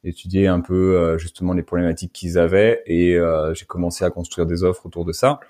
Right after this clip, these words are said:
Et va voir les gens, en fait, tout simplement, va discuter. Et même si, euh, je vois beaucoup de copywriters parfois, ou même de freelance en tout genre, qui se disent, « Ouais, je peux pas aller voir telle personne, je peux pas lui parler. »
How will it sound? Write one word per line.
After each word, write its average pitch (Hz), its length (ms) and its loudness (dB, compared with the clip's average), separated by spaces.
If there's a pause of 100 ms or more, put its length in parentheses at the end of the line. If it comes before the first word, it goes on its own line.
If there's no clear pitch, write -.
(1400)
Et 95 420 0
va 104 180 2
voir 156 140 2
les 107 140 2
gens, 156 160 -2
en 127 40 -2
fait, - 260 -6
tout - 100 -12
simplement, 117 320 -2
va 110 100 2
discuter. 107 720 2
Et 95 60 4
même 107 240 4
si, 110 280 0
euh, 90 220 4
je 87 300 -2
vois 92 100 -2
beaucoup 95 220 -6
de - 40 -14
copywriters 95 560 0
parfois, 95 440 0
ou 87 40 0
même 90 200 0
de 87 80 -8
freelance 92 420 -2
en 85 80 -6
tout 90 140 -4
genre, 101 200 0
qui 87 140 -10
se 80 60 -6
disent, « 90 120 -2
Ouais, 98 140 4
je - 80 -4
peux 85 100 -12
pas 85 120 0
aller 85 100 2
voir 85 180 0
telle 82 140 -6
personne, 95 340 -4
je - 60 -8
peux - 100 -20
pas 85 120 -2
lui 82 120 -2
parler. » 90 280 2